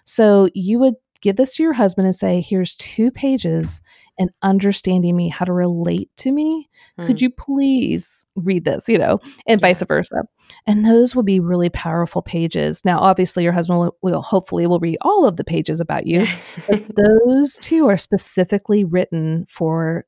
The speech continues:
Speaker 1: the spouse or the best friend or the coworker. And even though it's a marriage book, it's really actually a relationship book. And that back part is just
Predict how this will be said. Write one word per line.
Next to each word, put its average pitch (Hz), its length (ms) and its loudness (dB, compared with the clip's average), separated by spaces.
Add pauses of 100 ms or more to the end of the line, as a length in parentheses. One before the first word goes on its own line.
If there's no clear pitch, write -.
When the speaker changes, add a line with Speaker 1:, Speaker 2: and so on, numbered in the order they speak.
(100)
Speaker 1:
the 170 120 -10
spouse 285 400 0
or 190 340 2
the 202 160 -6
best - 220 0
friend 214 320 0
or 185 80 0
the 208 100 -4
coworker. 185 600 2 (360)
And 214 180 2 (180)
even 339 220 4
though 226 80 6
it's 202 120 0
a 185 40 4
marriage 180 360 0
book, 247 200 -2
it's - 160 -10
really 208 300 0
actually 170 340 -4
a 170 60 -2
relationship 156 640 -6
book. - 240 -12
And 185 140 0
that 196 240 -2
back 170 300 -4
part 285 360 0
is 180 220 -4
just - 260 -10